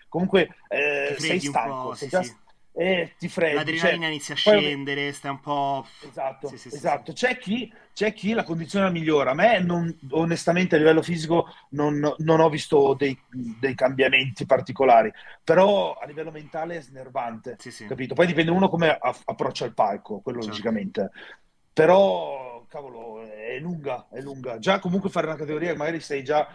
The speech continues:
Speaker 1: comunque in, eh, in venti, venticinque atleti,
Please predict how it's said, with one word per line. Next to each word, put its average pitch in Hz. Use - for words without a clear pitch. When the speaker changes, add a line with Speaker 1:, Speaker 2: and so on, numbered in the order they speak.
Speaker 1:
comunque 151
in, 147
eh, 143
in 143
venti, 165
venticinque 147
atleti, 175